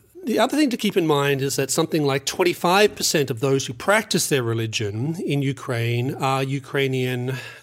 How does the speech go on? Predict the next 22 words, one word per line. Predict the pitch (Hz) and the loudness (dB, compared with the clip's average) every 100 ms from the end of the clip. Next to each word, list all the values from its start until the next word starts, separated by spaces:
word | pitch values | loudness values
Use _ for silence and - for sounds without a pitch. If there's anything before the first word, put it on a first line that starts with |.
| _ | _
Catholic. | - 117 - - - - - | -6 -6 -6 -18 -20 -20 -6
So | - 160 156 | 0 2 2
that | 170 233 - - | 2 0 0 0
gives | 190 175 151 165 | 4 4 2 -6
the | |
Ukrainian | 139 135 - 156 175 175 160 151 147 | -6 -6 -2 0 2 2 2 0 -2
Catholic | 139 139 127 117 131 117 | -4 -4 -4 -4 -8 -6
Church | - 120 110 110 - - - _ | -6 -4 -6 -6 -10 -12 -20 _
a | 143 | -8
disproportionate | 120 196 - 175 - 156 139 - 131 123 120 - _ _ _ 139 | -2 -2 0 -4 0 0 0 -2 -2 -4 -10 -20 _ _ _ -14
weight | 123 143 147 135 139 - | -4 2 4 2 0 -6
within | 233 135 127 147 147 143 131 | -4 -2 0 0 0 0 -2
Ukraine | 131 - 135 127 | -6 -4 -2 -2
itself | 123 120 131 120 | -2 -2 -4 -4
when | 123 | -4
it | 120 | -6
comes | 120 120 117 | -6 -6 -6
to | 120 | -6
religious | 117 117 113 117 | -4 -4 -6 -8
practice | - 113 117 117 - - - - _ _ | -6 -6 -6 -8 -8 -12 -20 -20 _ _
and | 117 110 | -8 -6
belief. | 113 117 107 - | -6 -6 -8 -10